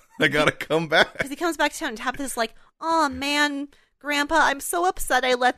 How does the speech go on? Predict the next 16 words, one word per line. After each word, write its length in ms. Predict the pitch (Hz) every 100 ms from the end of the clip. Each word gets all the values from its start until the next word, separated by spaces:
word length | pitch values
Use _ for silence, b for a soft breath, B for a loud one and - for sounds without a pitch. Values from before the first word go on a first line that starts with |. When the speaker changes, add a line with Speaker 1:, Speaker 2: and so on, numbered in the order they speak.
| -
Speaker 2:
the 60 | -
Molotov 600 | 247 247 262 277 320 262
cocktail 560 | - 269 269 - 302 294
come 220 | - 320
in, 120 | 311
and 120 | 349 262
also 300 | 285 - 381
I 80 |
didn't 180 | 320 220
pay 160 | 247 233
the 140 | 214
insurance." 680 | 196 - 226 233 269 - - b b
And 80 | 208
he's 160 | 233 190
like, 180 | 170 _ _
"Look, 520 | 156 175 120 -